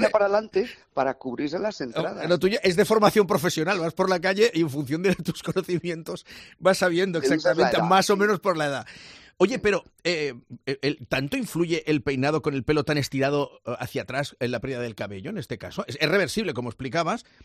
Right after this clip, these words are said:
Speaker 1: pero, eh, ¿influye tanto?
Speaker 2: Bueno, eh, el, sobre todo en la gente, en la población de origen africano, ¿eh? O sea, eh, no tanto, yo veo, por ejemplo, cuando me monto en un avión que llevan el,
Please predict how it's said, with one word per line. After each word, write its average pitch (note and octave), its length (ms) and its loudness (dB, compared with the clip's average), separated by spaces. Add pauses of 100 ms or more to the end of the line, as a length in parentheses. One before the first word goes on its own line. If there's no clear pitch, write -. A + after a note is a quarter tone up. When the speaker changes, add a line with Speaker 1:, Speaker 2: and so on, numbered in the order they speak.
(140)
Speaker 1:
pero, C3+ 280 0
eh, B2 80 -10 (300)
¿influye C3 440 -2
tanto? A2 420 -8 (840)
Speaker 2:
Bueno, C#3+ 380 -2
eh, A2+ 260 -2
el, G2 720 -4 (220)
sobre C#3+ 320 0
todo G3+ 220 0
en E3 80 0
la C#3 80 -4
gente, - 340 -6
en A#2 60 -2
la A2 100 -2
población A2 480 -4
de A2+ 100 0
origen F2+ 520 -4
africano, - 540 -10 (120)
¿eh? F#2+ 240 -2
O G2 60 -2
sea, G2 260 -2
eh, F2+ 240 -2 (320)
no C#3 300 2
tanto, C3 600 2
yo A#2 200 -2
veo, A#2+ 120 0
por - 140 -10
ejemplo, A#2+ 240 -4
cuando F#2 240 -8
me F2 80 -6
monto F#2+ 260 -2
en A2+ 60 2
un A2 80 2
avión A2 300 2
que - 120 -8
llevan F2 320 -6
el, - 140 -16